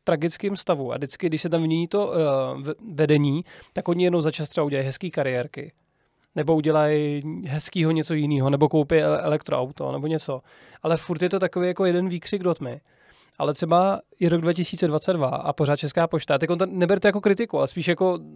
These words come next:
návaznost tohodle, jak by se to dalo napravit, jo. Že pořád chodíme s podacíma lístkama, když tady máme už konkurenci, kde si v aplikaci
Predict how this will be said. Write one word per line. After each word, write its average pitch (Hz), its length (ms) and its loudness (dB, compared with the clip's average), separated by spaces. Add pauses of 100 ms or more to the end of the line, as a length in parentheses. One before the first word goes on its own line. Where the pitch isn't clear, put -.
(220)
návaznost 165 460 2
tohodle, 160 300 2
jak 156 80 2
by 160 60 0
se 156 120 -8
to 160 80 2
dalo 175 160 6
napravit, 160 460 0
jo. 120 240 -2 (600)
Že 156 220 2
pořád 170 340 0
chodíme 185 260 -4
s - 40 -6
podacíma 175 440 -2
lístkama, 135 640 -4
když 147 220 -4
tady 160 140 2
máme 160 220 2
už - 160 -4
konkurenci, 147 640 0
kde 135 140 0
si 170 160 -2
v - 60 -8
aplikaci 160 960 -2